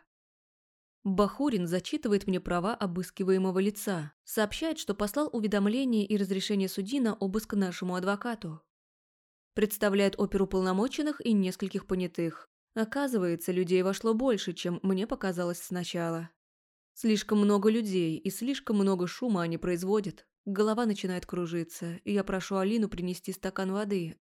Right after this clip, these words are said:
а сама сжимаю пальцами виски. Спорить с Бахуриным бесполезно, он не нарушает закон, процедуры соблюдены. Халтура —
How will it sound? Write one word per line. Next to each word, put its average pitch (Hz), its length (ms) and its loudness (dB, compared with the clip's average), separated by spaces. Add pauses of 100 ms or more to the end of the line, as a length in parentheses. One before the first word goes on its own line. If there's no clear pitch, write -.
(100)
а 220 100 2
сама 247 320 2
сжимаю 220 460 2
пальцами 190 440 0
виски. 160 520 -6 (220)
Спорить 202 420 4
с 180 40 -4
Бахуриным 196 520 4
бесполезно, 196 840 -4
он 208 160 2
не 214 80 4
нарушает 208 560 0
закон, 165 480 -4
процедуры 196 500 0
соблюдены. 170 680 -2 (640)
Халтура — 285 500 2